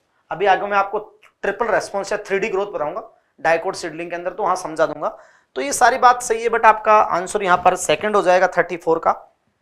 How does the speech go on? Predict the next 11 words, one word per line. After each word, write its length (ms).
क्लियर। 360
फिर 120
आप 120
देखिएगा, 480
अ, 320
क्वेश्चन 600
थर्टी 320
फ़ाइव, 380
अ, 180
bolting 600
is, 60